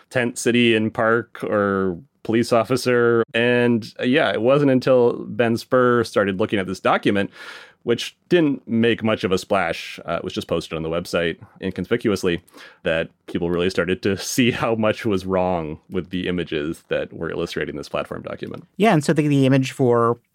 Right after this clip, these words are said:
Speaker 2: illustrating his things about housing, I guess, broadly, or clearing parks and park encampments, is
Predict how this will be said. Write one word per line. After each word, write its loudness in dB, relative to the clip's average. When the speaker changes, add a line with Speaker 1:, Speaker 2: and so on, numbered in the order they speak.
Speaker 2:
illustrating -2
his -4
things -4
about -4
housing, -2
I -4
guess, -6
broadly, -4
or -6
clearing -6
parks -2
and -4
park -2
encampments, -4
is -4